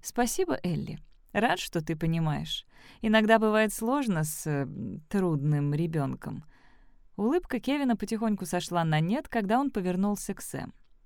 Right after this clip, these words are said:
«Я был бы рад, если бы Эрика могла поиграть с твоими сёстрами, Сэм. Но это будет непросто. Мне не нравится произносить такое, но, думаю,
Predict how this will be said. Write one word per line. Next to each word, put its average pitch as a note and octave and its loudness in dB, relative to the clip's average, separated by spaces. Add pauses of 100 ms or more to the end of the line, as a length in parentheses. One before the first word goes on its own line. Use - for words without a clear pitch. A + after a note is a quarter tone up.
(440)
«Я G#3 6
был A3 4
бы G#3+ 2
рад, D#4 0
если D#3 0
бы D#3+ 2
Эрика E3+ 0
могла E3 2
поиграть E3+ 0
с - -8
твоими F3 2
сёстрами, - -6
Сэм. - -6 (400)
Но B3 4
это D4+ 2
будет C#4+ 0
непросто. C#4 -2 (380)
Мне A#3 8
не A3+ 6
нравится A3+ 2
произносить F#3 0
такое, F3 2
но, D#3+ 2
думаю, F#3+ 2